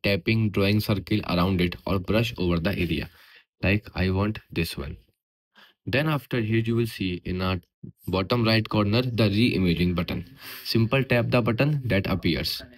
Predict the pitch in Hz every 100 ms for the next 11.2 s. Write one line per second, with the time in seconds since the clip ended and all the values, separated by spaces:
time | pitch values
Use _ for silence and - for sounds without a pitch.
0 | - - - 104 - 98 110 143 127 131
1 | - 127 139 107 107 - 107 - 107 120
2 | 127 113 101 - 107 123 131 - _ -
3 | 123 143 123 113 120 110 107 110 120 117
4 | 92 90 95 85 98 - 90 85 78 78
5 | 69 - - - - - - - 101 101
6 | 101 104 92 95 98 98 95 92 95 92
7 | 95 101 104 - _ - - - 113 110
8 | 90 - 82 85 - _ _ _ _ _
9 | _ 269 262 320 _ 320 294 _ 262 269
10 | 269 _ _ _ _ _ - 90 95 117
11 | 147